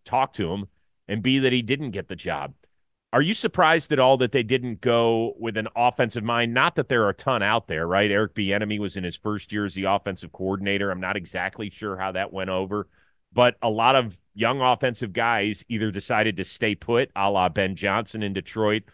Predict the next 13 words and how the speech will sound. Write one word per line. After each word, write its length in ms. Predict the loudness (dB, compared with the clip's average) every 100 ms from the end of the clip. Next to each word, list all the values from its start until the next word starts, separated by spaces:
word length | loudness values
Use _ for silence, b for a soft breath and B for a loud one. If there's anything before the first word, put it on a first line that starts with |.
| b
or 160 | -4 2
Bobby 240 | 2 2
Slowik 520 | -2 0 2 2 0 -6
in 240 | -4 -4 -4
Houston, 580 | -8 -8 -6 -4 -4 -8 _ _ _
or 220 | 4 6 6
they 160 | 4
ended 160 | 2 2
up 180 | 0 0
taking 300 | -4 -2 -2
another 320 | 0 0 -2
job. 500 | 0 2 2 0 -4
So 440 | 0 2 2 0